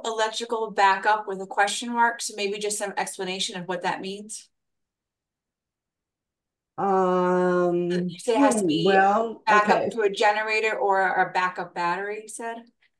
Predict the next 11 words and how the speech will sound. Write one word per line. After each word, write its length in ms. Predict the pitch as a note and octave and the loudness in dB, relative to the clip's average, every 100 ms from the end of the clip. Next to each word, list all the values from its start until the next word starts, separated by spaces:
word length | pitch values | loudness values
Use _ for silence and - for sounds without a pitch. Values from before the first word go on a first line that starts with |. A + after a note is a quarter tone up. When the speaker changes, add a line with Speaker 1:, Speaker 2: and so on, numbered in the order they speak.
| _ _ _ _ | _ _ _ _
Speaker 2:
Um, 680 | G#3 F#3+ F3+ F3+ F3+ F3 G3 | -2 0 0 -2 -4 -6 -10
sump 420 | - - C4+ C4+ | -2 2 4 2
pump 200 | C#4 A#3 | 0 0
has 300 | - A3 A3 | 0 0 0
to 80 | - | -4
be 140 | G3+ F#3+ | -4 -4
hooked 380 | E3 F#3 - - | 0 -2 -2 -4
up 240 | F3+ - | -4 -6
to 160 | - F3 | -6 -6
a 40 | |
battery 680 | D#3+ E3+ D3 C#3 - - - | 0 0 0 -4 -8 -10 -12